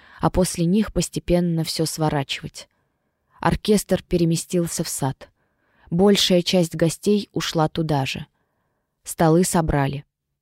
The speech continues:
И хотя никого не выгоняли, было ясно, что вечер закончился. Точнее, та самая его официальная часть. «Ваше милосердие!»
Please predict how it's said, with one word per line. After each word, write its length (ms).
И 80
хотя 320
никого 400
не 120
выгоняли, 520
было 240
ясно, 480
что 220
вечер 400
закончился. 880
Точнее, 600
та 120
самая 460
его 400
официальная 800
часть. 500
«Ваше 360
милосердие!» 880